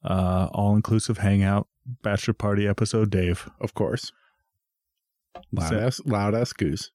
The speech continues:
Speaker 1: Loud ass goose Dave sent me a text today saying, "Hey, my sister-in-law is getting rid of this five-by-five sound booth for,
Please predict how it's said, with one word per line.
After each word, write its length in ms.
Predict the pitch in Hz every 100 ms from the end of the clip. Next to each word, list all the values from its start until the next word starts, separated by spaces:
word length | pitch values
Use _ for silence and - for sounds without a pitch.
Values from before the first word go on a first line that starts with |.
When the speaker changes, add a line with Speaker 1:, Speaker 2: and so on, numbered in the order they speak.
| -
Speaker 1:
Loud 220 | 98 110
ass 160 | 135 -
goose 340 | 165 156 -
Dave 440 | 139 117 113 110 - _ _ - _ _ _ _ _
sent 460 | - - 117 113 117 _ _ _ -
me 200 | 110 107
a 60 |
text 420 | 101 101 95 - -
today 420 | 92 90 92 87
saying, 360 | - - 92 87
"Hey, 380 | 98 101 95 95 _
my 140 | - 98
sister-in-law 840 | - 110 - 113 104 98 95 92 _ _ _ _ -
is 160 | 101 92
getting 340 | 107 101 104
rid 200 | 98 95
of 140 | 95 92
this 160 | 95 -
five-by-five 1200 | 101 98 101 104 104 98 98 92 92 92 92 - - _ _ _ _ _
sound 500 | - 107 110 110 92
booth 420 | 90 87 - - _ _ _ _ _ _ _ _ 190 170
for, 580 | - 98 92 92 92